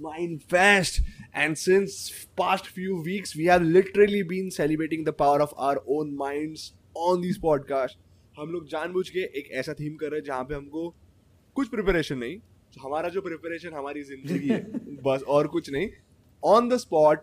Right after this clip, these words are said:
Speaker 1: टॉपिक्स आएंगे और हमको, regardless of our personal beliefs and all our opinions, आ, हमको या तो सपोर्ट करना है, तो against बोलना है, एकदम रैंडम तरीके से। The whole idea of this is कि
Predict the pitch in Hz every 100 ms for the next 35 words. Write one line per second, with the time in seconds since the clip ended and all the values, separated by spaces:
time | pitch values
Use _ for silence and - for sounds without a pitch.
0 | - 165 165 214 170 147 131 117 127 190
1 | _ _ _ 139 143 147 170 170 120 117
2 | 127 127 127 147 180 226 233 185 175 165
3 | 165 151 160 151 135 135 139 135 - 123
4 | 131 127 107 - - _ - 135 131 127
5 | 131 123 160 180 180 180 175 - _ -
6 | - - - 117 120 120 120 _ _ 156
7 | 156 160 175 147 123 - 151 160 185 190
8 | 202 190 202 190 - - _ 160 135 131
9 | 151 135 139 156 165 160 - _ - 147
10 | 147 139 127 123 135 135 123 127 131 156
11 | - _ _ _ _ - - - 135 147
12 | 139 196 214 190 196 202 190 185 185 208
13 | 214 - 160 170 165